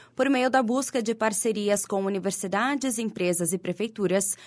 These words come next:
a Secretaria de Estado do Planejamento e Projetos Estruturantes criou um cronograma de ações que vai resultar em transformação social e econômica para os moradores do local. Guilherme Freire, coordenador de empreendedorismo e inovação na Secretaria do Planejamento,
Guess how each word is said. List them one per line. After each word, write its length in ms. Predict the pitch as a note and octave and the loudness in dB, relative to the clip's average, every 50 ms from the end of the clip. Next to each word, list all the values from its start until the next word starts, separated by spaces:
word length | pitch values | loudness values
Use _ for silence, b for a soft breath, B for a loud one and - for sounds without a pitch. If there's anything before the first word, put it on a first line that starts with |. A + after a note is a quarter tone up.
| B B B | B B B
a 80 | B F#3 | B -2
Secretaria 680 | F3+ - C4+ C4+ C#4+ D4 D4 D4 C#4 C4+ C4 C4 C4+ | -2 0 -2 0 0 0 0 0 0 0 0 0 0
de 120 | A3+ A#3 A3+ | 0 -2 -4
Estado 280 | G#3+ - G3+ F#3+ F#3+ | -2 -2 -2 -2 -2
do 140 | F#3 F3 F3+ | -2 -6 -6
Planejamento 720 | - G3 F#3+ G3 G3 F#3+ F#3 F#3 F3+ F3+ G3 B3+ C#4 - | -4 -4 -2 -2 -2 0 0 0 0 0 0 -2 -2 -4
e 40 | C4+ | -4
Projetos 580 | - - F3+ E3+ D#3+ E3+ E3+ E3 - D#3+ D3 F3+ | -4 -2 -2 0 0 0 -2 -2 -4 -4 -4 -2
Estruturantes 960 | G#3 A#3 A#3 - A#3+ A3+ A3 G#3+ G3 E3+ F#3 A3 B3+ - G3+ - - - - B B B B B | -2 -4 -4 -4 -4 -4 -4 -4 -2 0 0 0 0 2 4 6 6 6 4 B B B B B
criou 200 | - C#4 C#4 C4+ | -2 0 2 2
um 100 | C#4 C4 | 2 0
cronograma 680 | - B3+ C4 B3+ B3 A#3 F#3+ F3 E3 D#3+ D3+ D#3 D#3 D#3 | 0 0 2 2 2 0 0 0 0 0 0 0 -2 -2
de 200 | C#3+ D#3 G#3 G#3+ | -2 0 0 2
ações 500 | A3 A3+ - - A#3 A3+ C4+ E4 E4 - | 2 0 0 -2 -4 -2 -2 -2 -2 -2
que 140 | - B3+ G3+ | -4 -4 -4
vai 160 | G#3 G3+ G#3 | -2 -2 -2
resultar 500 | G#3+ F#3 G3 F#3+ F3+ - F3+ F3+ F3+ F#3+ | 0 0 -2 -2 -2 0 0 0 0 0
em 100 | G3+ F#3+ | -2 -4
transformação 920 | - - A#3+ C#4 D#4+ E4+ E4 - C4+ B3 A#3 G#3+ G3 - - F#3 F#3 F#3+ | -4 -4 -2 0 0 0 -2 -2 -4 -2 -2 0 0 0 0 0 0 0
social 500 | - - A#3+ G#3+ - - D#3+ D3 C#3+ C#3+ | 0 0 0 -2 -2 0 0 0 0 0
e 100 | D#3+ F#3+ | 0 -2
econômica 720 | A#3 A3 - A3 G3 G3+ A3+ B3+ C#4 C#4+ C4+ C#4+ C#4+ C#4 B B B B B B - | -2 -2 -2 -2 0 2 2 2 2 0 2 2 0 0 B B B B B B 2
para 240 | B3 B3+ B3+ B3+ | 4 4 4 4
os 140 | B3+ G#3 F#3 | 0 -2 0
moradores 640 | G#3 A#3 B3+ D4 D#4+ D4 G#3+ F#3+ G3+ A3 B3 A#3+ - | 0 0 2 2 2 2 2 0 -2 0 -2 -2 -2
do 100 | - A#3 | -2 -2
local. 480 | A3+ G#3+ G3+ G#3 - D#3 D#3+ E3 E3 - b b b b b b b b b | 0 0 -2 0 2 4 4 4 2 0 b b b b b b b b b
Guilherme 420 | F#3 A3+ A3+ G#3+ G#3+ G#3 A3+ A#3 A#3 | 2 4 6 6 6 6 4 0 0
Freire, 580 | - - F3+ F#3+ G#3 B3 C4+ A#3+ G3 D#3+ D3 | -2 -2 -2 0 2 2 2 2 0 0 0
coordenador 680 | - - F#3 F3 E3+ G3 G#3 G3+ F#3+ C#3+ D#3 F3+ A3 A#3 | -2 -2 -4 -2 -2 -2 -2 -2 -2 -2 -2 -2 -2 -2
de 160 | F#3 D3+ E3 E3+ | -2 -2 -2 0
empreendedorismo 1080 | F3+ G3+ A3 A3 G3+ G3 G3 G3+ F#3+ G3 F#3+ G3 F3+ D#3 E3+ G#3 B3 B3 G3 D3+ F3 | 0 0 -2 -2 -2 -2 -2 0 0 0 2 0 0 0 0 0 0 0 0 0 0
e 60 | E3 E3 | 2 2
inovação 600 | F3 F3+ F#3 G3+ G3+ - - - F3 G3+ A#3 A#3 | 2 2 2 0 0 2 2 0 2 0 0 0
na 140 | F#3 E3 | 0 0
Secretaria 640 | E3 - - G#3 - A3+ A#3+ A3+ - G3+ F#3+ G3+ G#3 | 0 0 -2 -4 -4 -6 -4 -2 -2 -2 0 0 0
do 80 | G3+ G#3 | -2 -2
Planejamento, 760 | - G3+ F#3+ F#3 E3 E3 D3+ D3 E3 G3+ A3+ A3 - D#3 - | -2 0 0 0 0 0 0 2 2 2 2 0 -2 -6 -8